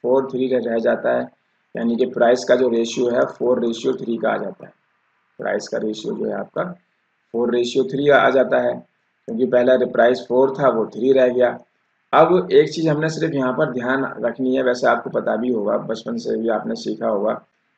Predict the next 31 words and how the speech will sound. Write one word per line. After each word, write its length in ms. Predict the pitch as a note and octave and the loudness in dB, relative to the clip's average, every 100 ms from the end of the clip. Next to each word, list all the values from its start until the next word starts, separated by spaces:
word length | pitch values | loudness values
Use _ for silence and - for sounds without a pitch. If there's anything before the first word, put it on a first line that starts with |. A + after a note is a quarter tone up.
| _ - | _ -6
मान 180 | A#2 | -2
लो 340 | B2 C3 C3+ - | 4 4 4 2
जो 180 | A#2+ B2 | 0 2
है 200 | A#2+ B2+ | 4 2
किसी 360 | B2 B2+ B2 C3+ | 0 -8 -6 -4
भी, 120 | C3 | -4
अ, 460 | - - A#2 A#2 A#2 A#2 | -6 -6 0 2 0 -4
चीज़ 340 | - B2 A#2+ | -8 -6 -6
की 100 | C3 | -2
अगर 200 | B2 B2 - | 0 0 -2
price, 440 | A#2 A2+ B2 - C3+ C3+ - _ _ _ - | 0 2 0 0 0 0 -6 _ _ _ -8
अ, 80 | G#2+ | -6
घटती 540 | - G#2+ - - D3+ | -6 -8 -8 -2 0
है 140 | B2 F2+ _ _ _ _ _ _ _ _ _ _ _ | 0 -2 _ _ _ _ _ _ _ _ _ _ _
तो 160 | C3 C3+ G2+ - | 4 4 2 -2
quantity 480 | B2+ C3 B2+ C3+ C#3 | 0 0 -2 -2 0
हमें 180 | B2+ C3 | 0 0
ज़्यादा 300 | A#2 A2 G#2+ | 0 0 -2
मिलती 340 | G2 F#2 F2 | -6 -10 -14
है, 80 | F2 _ _ _ - | -18 _ _ _ -10
और 120 | A2 | -2
अगर 180 | D3 B2 | 0 0
price 380 | - A#2+ C3 A2 | 2 2 2 0
बढ़ती 440 | G#2+ G2 - C3+ | -4 -8 -6 -2
है 140 | C3 C3+ | 0 0
तो 120 | C3 | -2
quantity 520 | A2+ A#2 A2+ A#2 B2 | -4 -4 -4 -6 -6
हमें 220 | A#2 A#2 | -6 -6
कम 180 | A#2 G#2+ | -6 -8
मिलती 400 | G#2 F#2+ - | -8 -8 -12
है। 60 | - | -14